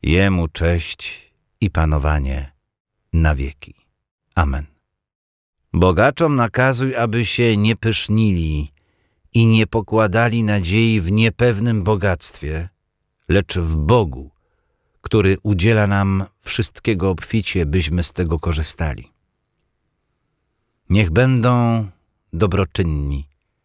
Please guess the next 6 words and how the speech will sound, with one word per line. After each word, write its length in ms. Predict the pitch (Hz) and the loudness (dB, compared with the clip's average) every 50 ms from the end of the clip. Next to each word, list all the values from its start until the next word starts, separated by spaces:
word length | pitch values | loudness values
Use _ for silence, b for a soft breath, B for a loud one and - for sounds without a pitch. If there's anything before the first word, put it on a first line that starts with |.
| _ _ _ _ _ _ _ _ _ _ _ _ _ _ _ _ _ _ - | _ _ _ _ _ _ _ _ _ _ _ _ _ _ _ _ _ _ -4
Niech 240 | - 78 80 80 - | 0 0 2 2 0
się 160 | - - 87 | 0 -2 0
bogacą 840 | 80 82 87 73 85 90 90 - - 95 95 95 92 92 92 92 90 90 _ _ - | 2 2 2 2 2 0 0 0 -2 -2 0 0 0 0 0 -2 -4 -6 _ _ -10
w 140 | 69 71 71 | -8 -6 -6
dobre 480 | 65 64 - 92 90 76 90 98 95 82 | -2 0 2 2 2 2 2 0 0 0
dzieła, 480 | 76 87 90 82 78 76 69 69 - | 0 0 0 0 -2 -4 -8 -10 -14